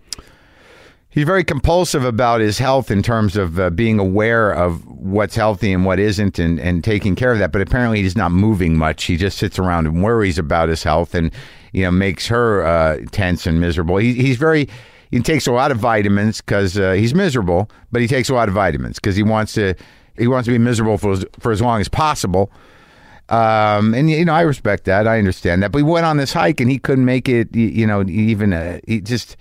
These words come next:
like, five minutes into it. And he's just, he's old. And it's,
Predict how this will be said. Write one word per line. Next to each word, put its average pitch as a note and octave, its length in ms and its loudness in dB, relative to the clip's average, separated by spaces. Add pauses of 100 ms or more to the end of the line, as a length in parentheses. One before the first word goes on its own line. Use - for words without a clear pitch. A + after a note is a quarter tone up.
(480)
like, G#2+ 160 -2
five D3 260 0
minutes C#3+ 300 0
into C#3 300 0
it. C#2+ 100 -4
And G#2+ 180 -2
he's D3+ 140 -2
just, - 300 -2 (320)
he's G#2+ 200 0
old. G#2 480 0 (600)
And F#2 260 0
it's, - 300 -4